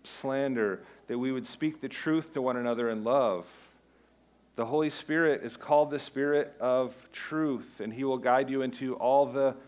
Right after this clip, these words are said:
truth, right? If there's conjecture, if there's gossip, if there's slander, it's probably not coming from him, because he's the Spirit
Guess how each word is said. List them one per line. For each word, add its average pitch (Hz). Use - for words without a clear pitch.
truth, -
right? 143
If -
there's 143
conjecture, 156
if 135
there's 135
gossip, 147
if 120
there's 131
slander, 139
it's -
probably 185
not 151
coming 160
from 127
him, 104
because 120
he's 135
the 135
Spirit 147